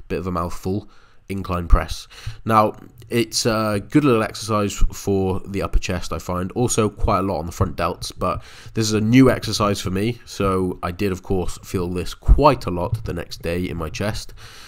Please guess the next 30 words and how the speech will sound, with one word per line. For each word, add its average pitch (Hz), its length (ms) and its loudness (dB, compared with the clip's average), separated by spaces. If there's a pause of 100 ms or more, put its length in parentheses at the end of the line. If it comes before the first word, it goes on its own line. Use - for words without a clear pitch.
(200)
Um, 92 500 0
it's 101 140 -4
not 160 140 6
a - 40 4
crazy 156 420 6
amount 139 240 6
of 107 120 0
weight 120 240 4
on 90 160 0
there. 87 240 -2 (300)
Um, 95 300 -2
we've 101 120 -6
got - 360 0 (640)
two 139 400 4
fifteens 123 800 -2
and 104 120 -2
a 101 40 -2
ten 117 440 -2
aside. 127 460 0 (540)
Um, 95 260 0
it 71 60 -2
obviously 95 300 -2
looks 95 260 -2
like 87 140 -2
twenties, 92 300 6
but 76 160 -4
those 82 180 -4
are 78 80 -4
not 87 240 -6
twenties. 90 400 0